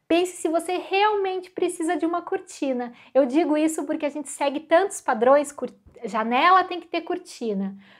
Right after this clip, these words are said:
mas será? Às vezes a gente esconde uma paisagem muito bonita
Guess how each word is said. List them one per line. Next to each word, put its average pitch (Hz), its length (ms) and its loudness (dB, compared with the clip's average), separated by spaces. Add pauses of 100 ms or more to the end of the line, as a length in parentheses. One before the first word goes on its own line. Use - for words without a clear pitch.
mas 320 240 0
será? 320 720 2 (240)
Às 254 180 4
vezes 285 280 0
a 302 60 2
gente 277 200 -4
esconde 247 420 -2
uma 233 140 -4
paisagem 233 580 -2
muito 320 580 -2
bonita 277 640 -2